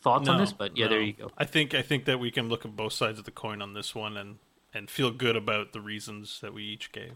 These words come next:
Speaker 2: So, all right. So, if you wanna send us your side of the coin, uh, 'cause maybe there's one that we didn't see, uh, you can send us coins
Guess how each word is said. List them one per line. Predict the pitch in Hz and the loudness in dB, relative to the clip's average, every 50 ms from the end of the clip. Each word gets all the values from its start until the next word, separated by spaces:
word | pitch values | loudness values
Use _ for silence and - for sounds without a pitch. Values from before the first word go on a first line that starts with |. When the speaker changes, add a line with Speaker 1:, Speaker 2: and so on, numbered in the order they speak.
| - - - | -20 -20 -20
Speaker 2:
So, | - - - - _ - - - - - - - - - | -18 -18 -18 -18 _ -20 -18 -16 -16 -16 -16 -12 -2 2
all | 180 233 | 4 8
right. | 285 320 302 196 143 - - - - - - - - - | 10 10 10 10 8 6 0 -10 -12 -16 -20 -18 -12 -6
So, | - - - 233 226 196 143 139 170 214 226 - | -4 4 8 10 12 12 12 12 12 10 8 6
if | - 151 - - - 165 | 2 0 0 0 0 2
you | 214 247 | 6 8
wanna | 233 220 208 180 160 | 10 10 10 10 8
send | - - 175 156 147 139 143 | 6 6 6 6 8 8 8
us | 139 127 - - | 8 6 6 2
your | - 120 143 190 214 | 2 2 4 4 4
side | - - 180 156 135 123 | 6 8 8 8 8 8
of | 113 107 | 4 -2
the | 113 | -2
coin, | - - 139 127 123 120 117 127 170 202 - - | -2 2 4 6 6 6 4 4 0 -2 -4 0
uh, | 135 120 113 110 110 | 2 4 4 4 2
'cause | - - 120 107 | 0 -4 -6 0
maybe | 113 135 175 196 196 | 4 4 4 4 4
there's | 170 156 147 135 | 2 2 2 2
one | - 135 147 160 165 147 | 4 4 4 6 6 4
that | 127 113 | 2 2
we | 113 131 147 160 | 2 2 4 6
didn't | 165 156 143 131 123 | 6 6 4 4 0
see, | - - - 190 156 151 160 - - - - - - - - - | 0 4 6 8 8 8 6 2 -4 -14 -16 -16 -18 -16 -8 -6
uh, | - 113 - | -4 -4 -2
you | 110 143 196 | 0 0 0
can | 196 - - 151 | 2 2 0 0
send | 135 - - 170 170 165 165 | 2 4 4 6 6 8 8
us | 170 175 - - - - - | 8 8 6 4 0 -6 -4
coins | - - 143 135 127 131 143 151 165 175 160 - - | 0 4 6 6 6 6 6 4 0 -2 -6 -8 -10